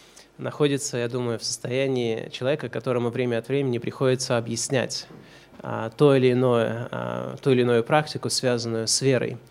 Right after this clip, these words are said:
которую мы несем в своем сердце.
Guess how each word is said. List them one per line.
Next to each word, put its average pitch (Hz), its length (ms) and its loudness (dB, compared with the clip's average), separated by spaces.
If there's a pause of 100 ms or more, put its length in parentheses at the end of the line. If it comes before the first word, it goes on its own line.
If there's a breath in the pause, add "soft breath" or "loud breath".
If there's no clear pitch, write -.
(420 loud breath)
которую 113 680 -2
мы 113 220 0
несем 113 500 -2 (160)
в - 60 -10
своем 113 320 -4
сердце. - 480 -2